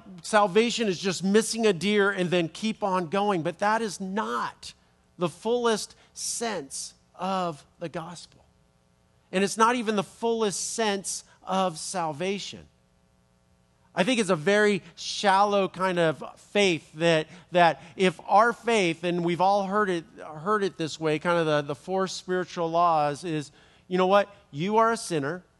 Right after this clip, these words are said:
Now, I'm not discrediting this. This is true. But, but if, if your complete picture of the gospel is you're a sinner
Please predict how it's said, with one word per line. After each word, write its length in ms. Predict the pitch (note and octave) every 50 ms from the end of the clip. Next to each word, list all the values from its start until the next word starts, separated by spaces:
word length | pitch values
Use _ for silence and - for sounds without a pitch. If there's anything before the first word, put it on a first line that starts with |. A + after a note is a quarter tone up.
| _ _ _ _ _ _ _ _ _ _ -
Now, 120 | F3 F#3
I'm 120 | F#3+ F#3+ G#3+
not 260 | A3+ A#3 C#4 A3+ F#3
discrediting 880 | G#3+ A#3 - - - - - A#3+ A#3+ A#3+ A3 F#3 D3+ D3+ C3 A#2 B2 A2+
this. 300 | A2 G#2+ G#2 G#2 - -
This 300 | C#3 C3 E3+ F#3 E3 F3+
is 140 | F3 D#3
true. 520 | - - - - B3+ C4+ A#3+ D#3+ G#2+ E2 - _ _ _ _ _ _ _ _ _ _ _
But, 280 | - G3 F#3+ F3 D#3 - F3+ - - _
but 140 | G3+ G3+ F#3+
if, 180 | F#3+ - F#3+ G3+ A3 A3+ A3+ G#3+ A3+
if 220 | G3 F#3+ - -
your 160 | F3+ F#3+ F#3+
complete 600 | F#3+ - G3+ F3+ - - - - B3 C4+ C4+ - -
picture 420 | B3 A#3+ F#3+ - - A#3 A3+ G#3+
of 100 | G#3 E3+
the 80 | F3+ E3
gospel 760 | C#3+ D#3+ E3 E3+ F3 E3+ - - - F3 D#3 D3+ D3 C#3 - - - -
is 360 | G3 F#3 F3 E3+ E3+ - - - - - _ _ _ -
you're 380 | D3 C#3 F3 G3 A3+ A#3+ B3
a 80 | B3 A3
sinner 640 | - - - G3 F#3 E3+ D#3 D3+ D3 D3+ D#3 D3+